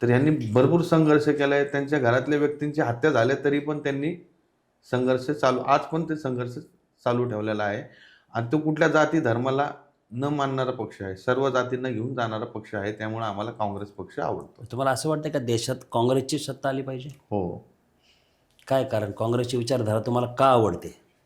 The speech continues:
Speaker 1: कारण की काँग्रेसनी कधी जातीवाद केला नाही. म्हणजे कुठल्या जाती धर्माला कधी दंगल घडवली नाही त्यांनी, काय नाही केलं.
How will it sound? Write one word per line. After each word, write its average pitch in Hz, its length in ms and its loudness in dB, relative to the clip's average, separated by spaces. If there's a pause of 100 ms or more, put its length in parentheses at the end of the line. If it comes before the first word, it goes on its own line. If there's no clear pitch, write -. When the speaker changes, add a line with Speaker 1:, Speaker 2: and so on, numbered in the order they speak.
(480)
Speaker 1:
कारण 135 220 4
की 170 160 6
काँग्रेसनी 165 680 4
कधी 160 500 4 (100)
जातीवाद 147 400 4
केला 131 320 2
नाही. 101 220 -2 (1900)
म्हणजे 147 180 2
कुठल्या 170 440 2
जाती 175 260 6
धर्माला 147 420 4
कधी 147 540 2 (140)
दंगल 143 400 2
घडवली 117 400 2
नाही 113 160 -4
त्यांनी, 110 300 -6
काय 110 240 -2
नाही 101 180 -8
केलं. 92 320 -14